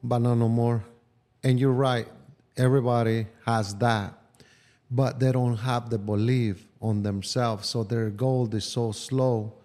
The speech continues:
So I'm sorry. So their belief is so low and the goal is so small that when I trying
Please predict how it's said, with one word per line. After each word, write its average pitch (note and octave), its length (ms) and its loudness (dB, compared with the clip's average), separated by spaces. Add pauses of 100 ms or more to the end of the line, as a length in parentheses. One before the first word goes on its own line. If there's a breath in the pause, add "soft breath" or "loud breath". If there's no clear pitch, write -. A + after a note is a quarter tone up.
(220 soft breath)
So - 180 -12
I'm A#2 140 -6
sorry. A#2+ 260 -2 (300)
So A#2+ 240 -6
their G#2 260 -6
belief A#2 540 -2 (300)
is G2+ 140 -6
so - 380 -4
low A#2+ 540 2 (600 soft breath)
and A2 220 0
the G#2+ 80 -2
goal A2+ 640 0
is A2 140 -6
so A#2 200 -2
small A#2+ 760 -4 (760)
that B2 320 -2
when A#2 480 2 (160)
I B2+ 220 2
trying B2 420 -2